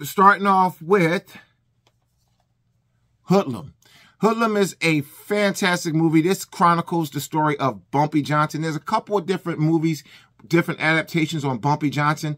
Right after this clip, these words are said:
Netflix had one called, I think it was called King of Harlem. I didn't get a chance to check it out, but I heard nothing but good things about it. But this is one of my favorite movies. I have seen this one at least six times. So you got an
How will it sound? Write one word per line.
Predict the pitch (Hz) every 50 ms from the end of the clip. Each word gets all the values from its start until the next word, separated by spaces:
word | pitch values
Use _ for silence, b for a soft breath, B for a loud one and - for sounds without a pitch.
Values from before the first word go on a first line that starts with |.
| b b b b
Netflix | - 139 175 175 - 165 165 151 -
had | 170 151 143 135
one | 151 151
called, | - - 151 135 135
I |
think | 131 - 165 -
it | 139
was | 135 -
called | - 139 123 - -
King | - 160 156 147
of | 147 143
Harlem. | 139 139 147 147 143 147 151 151 143 b b b b b b b b b
I | - 127 151
didn't | 180 208 202 180
get | 185 196 190
a |
chance | - 190 185 175 -
to | 160 143
check | - - 170 156 -
it | 160
out, | 165 165 156 156
but | 151 147
I | 147
heard | 156 185 175 170
nothing | 170 175 170 - 160 143
but | 151 147 - -
good | 160 151 -
things | - 160 156 139 139
about | 123 151 151 156 156
it. | 131 92 107
But | 131 117 - -
this | 165 190 185 -
is | 135
one | 143 147 151
of | 147
my | 139 135
favorite | - - 143 143 131 120 131
movies. | 131 131 120 - -
I | 131 151 156
have | 151 160 160 151 135
seen | - 143 131 127
this | 135 143 135 -
one | 123 117 110 101 b b b b b -
at | 139 135 117
least | 131 156 165 147 - -
six | - 143 139 -
times. | - - 143 139 143 143 147 143 - B B B B B B B B B B B B
So | - 147
you | 156 160
got | 160 165 165
an | 151